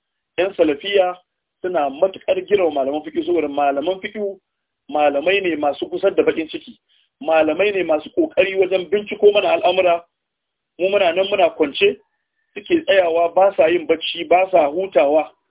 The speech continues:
suna binciko matsaloli wanda zai warware mana al'amura da yawa daga cikin rikice-rikicen addini. To, mutumin da yake maka wannan ƙoƙari, ba biyan shi kake ba, kai kuma sai ka buɗe baki ya zan ba ka da wani abokin suka sai shi? Ashe duk wanda kaga yana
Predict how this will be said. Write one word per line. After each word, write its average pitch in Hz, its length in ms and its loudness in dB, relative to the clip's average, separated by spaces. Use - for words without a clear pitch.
suna 175 260 -2
binciko 185 600 -2
matsaloli 202 680 0
wanda 156 200 -4
zai 180 140 2
warware 175 460 4
mana 175 200 0
al'amura 170 540 -2
da 147 60 0
yawa 190 220 4
daga 147 200 -6
cikin 185 220 -4
rikice-rikicen 165 600 -2
addini. 247 400 -6
To, 180 100 2
mutumin 240 300 0
da 202 80 4
yake 214 160 0
maka 196 160 0
wannan 180 260 0
ƙoƙari, 175 380 0
ba 160 160 2
biyan 185 240 -2
shi - 80 -14
kake 180 300 0
ba, 123 140 -6
kai 196 100 0
kuma 202 180 -4
sai 220 100 -2
ka 208 80 -2
buɗe 190 280 -2
baki 156 300 -2
ya 165 80 0
zan 175 180 0
ba 190 200 4
ka 196 100 2
da 180 80 2
wani 180 180 0
abokin 180 420 0
suka 202 260 2
sai 190 120 2
shi? 302 280 -6
Ashe 196 240 0
duk 262 100 -10
wanda 196 140 2
kaga 180 160 2
yana 185 180 0